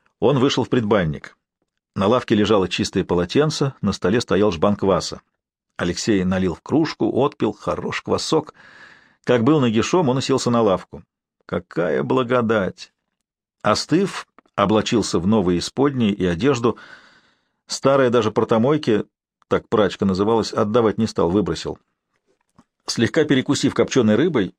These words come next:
умеют же в Коломне угря коптить, он направился в ближайшую церковь. Воин после похода должен грехи отмолить,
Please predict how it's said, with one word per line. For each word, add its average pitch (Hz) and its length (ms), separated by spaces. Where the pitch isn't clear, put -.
умеют 101 380
же 90 80
в - 40
Коломне 107 380
угря 117 220
коптить, 85 400
он 135 200
направился 127 560
в 104 40
ближайшую 104 480
церковь. - 400
Воин 170 560
после 143 400
похода 139 500
должен 127 340
грехи 120 320
отмолить, 101 560